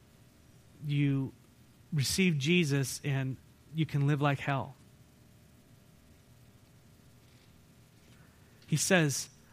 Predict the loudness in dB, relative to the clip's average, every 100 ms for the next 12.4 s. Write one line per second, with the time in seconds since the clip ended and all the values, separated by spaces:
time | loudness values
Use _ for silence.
0 | -20 -10 4 6 6 2 2 4 4 2
1 | 2 0 0 -6 -8 -4 0 2 2 0
2 | -2 -2 -2 0 2 2 2 0 -2 -4
3 | -2 -2 0 -2 -2 -2 0 2 2 2
4 | 4 2 2 -2 2 4 4 2 2 -4
5 | -4 -2 0 2 0 -2 0 0 0 -2
6 | 0 0 0 -2 -2 -2 -2 -4 -6 -6
7 | -8 -10 -10 -8 -6 -6 -8 -6 0 2
8 | 2 0 2 2 2 0 -4 -2 -2 -2
9 | -4 2 2 2 0 0 -2 -4 -6 -8
10 | -12 -16 -14 -4 0 4 4 8 6 6
11 | 0 0 2 6 6 8 6 8 10 10
12 | 8 2 -10